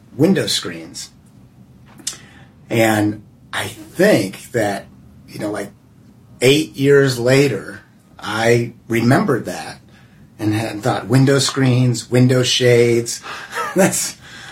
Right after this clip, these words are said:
sort of where the idea came from. And, and, uh, so, so I started painting. Uh, and after I probably made about my twelfth or fifteenth painting,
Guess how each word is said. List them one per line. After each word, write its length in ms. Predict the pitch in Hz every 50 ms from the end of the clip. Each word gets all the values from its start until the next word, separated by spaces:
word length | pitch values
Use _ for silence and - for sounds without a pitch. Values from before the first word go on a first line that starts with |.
| - - -
sort 280 | - - 160 170 160
of 80 | 160 156
where 160 | 156 147 143
the 160 | 139 131 127
idea 340 | 123 123 120 120 127 120 120
came 300 | 120 - 143 147 151 151
from. 420 | 131 120 104 98 95 95 98 95 - _ _ _ _ - - - - - - - - _ _ _ - -
And, 520 | 120 123 120 120 120 120 117 117 - - - _ - _ - _ _ _ _
and, 300 | 120 117 113 110 110 107
uh, 400 | 110 107 104 104 104 98 - -
so, 540 | - - - - 143 135 127 123 120 - - _
so 180 | - - 123
I 40 | 120
started 440 | 123 - - 131 120 123 139 135 135
painting. 540 | - 127 123 120 113 117 120 123 127 131 131 - - _ _ _ - - - _ _ _ _ _ _
Uh, 440 | - - 113 107 101 101 98 98 - - - _ - - _ - _
and 260 | 113 107 107 - -
after 840 | - 151 165 185 202 196 - - 190 202 202 190 190 190 190 - - - -
I 100 | 117 117
probably 480 | - - 165 160 170 170 165 160 143
made 500 | 127 120 123 127 127 131 131 135 135 131
about 420 | 135 117 120 117 113 110 107 107 107
my 480 | 107 101 98 95 95 95 98 - - - _ _ _ - - - -
twelfth 680 | - - - - 139 143 147 151 156 160 160 - - -
or 120 | - - 101
fifteenth 720 | - - 151 156 156 - - - 139 139 139 135 127 -
painting, 600 | - - 123 123 123 113 107 95 90 85 80 -